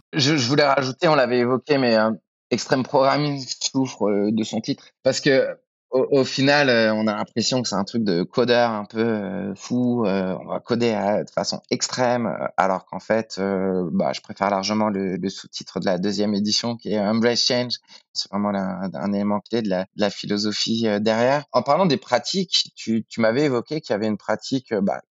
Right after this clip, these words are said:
qui est un peu, euh, différente de, de ce qu'on peut rencontrer, euh, en général dans, dans des boîtes qui font aussi, euh, du télétravail. Je sais qu'il y en a beaucoup, euh, chez vous.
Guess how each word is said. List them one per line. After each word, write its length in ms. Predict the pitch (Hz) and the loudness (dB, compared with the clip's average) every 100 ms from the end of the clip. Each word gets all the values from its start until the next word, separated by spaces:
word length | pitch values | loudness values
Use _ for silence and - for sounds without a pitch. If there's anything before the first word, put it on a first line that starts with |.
| _ - | _ -4
qui 120 | 113 | 0
est 20 | |
un 120 | 107 | 0
peu, 140 | 107 139 | 0 0
euh, 560 | 139 131 110 107 104 | 2 2 2 -2 -4
différente 600 | 101 131 170 170 156 165 131 | -2 -2 0 2 2 0 0
de, 160 | 120 | -2
de 200 | 117 117 | 0 0
ce 100 | 113 | -2
qu'on 120 | - | -6
peut 120 | 110 123 | -2 0
rencontrer, 640 | 120 - 120 139 131 123 | 0 -4 -4 0 2 2
euh, 160 | 107 107 | 0 0
en 100 | 117 | -2
général 400 | 117 120 135 131 | 0 2 2 2
dans, 240 | 110 104 | -2 -2
dans 180 | 101 107 | -2 -2
des 120 | 110 | 0
boîtes 180 | 123 135 | -2 -2
qui 100 | - | -8
font 180 | - 110 | -8 -4
aussi, 320 | 110 - 120 | -2 -2 -2
euh, 160 | 117 101 107 | 0 -2 -4
du 180 | - 107 | -6 -6
télétravail. 680 | - 113 113 - 120 127 107 | -2 -2 -2 0 2 2 0
Je 80 | 95 | -6
sais 160 | - - | -8 -8
qu'il 160 | - | -6
y 40 | 107 | -4
en 60 | |
a 40 | 104 | -4
beaucoup, 440 | 110 - 117 117 | -6 -6 -2 0
euh, 240 | 110 110 110 | 2 0 0
chez 160 | - | -2
vous. 200 | 123 170 | 0 -2